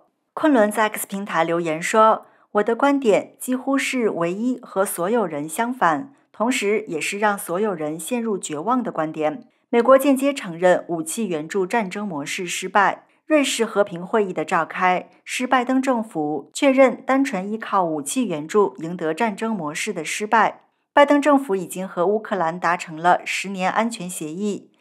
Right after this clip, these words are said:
这已经暗示着俄乌战争最少还会持续三年左右。昆仑说，欧洲借助瑞士和平会议，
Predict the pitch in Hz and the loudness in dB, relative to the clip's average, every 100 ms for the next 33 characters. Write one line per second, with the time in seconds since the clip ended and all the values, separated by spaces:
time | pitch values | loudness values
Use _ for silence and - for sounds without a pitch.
0 | _ 294 277 202 196 185 254 226 - 180 | _ 2 2 0 -4 0 0 0 -4 0
1 | 170 156 160 160 185 220 233 185 214 226 | 2 2 2 -2 0 0 -2 0 0 0
2 | 226 - 277 247 185 151 - 147 185 180 | -2 -4 -4 -2 0 -2 -2 -8 -8 -8
3 | - 147 - 233 196 - 247 233 151 143 | -8 -8 -6 -6 -8 -2 -2 0 -4 -8
4 | 139 165 170 - _ _ _ - 262 220 | -2 4 4 4 _ _ _ 0 4 4
5 | 214 240 226 220 - _ _ - 294 285 | 2 6 6 6 0 _ _ 4 6 6
6 | 285 277 240 202 202 226 208 185 170 175 | 4 2 2 2 4 4 2 -4 -2 -4
7 | 175 160 175 226 202 196 185 - | -4 -10 -2 -2 0 -2 -4 -8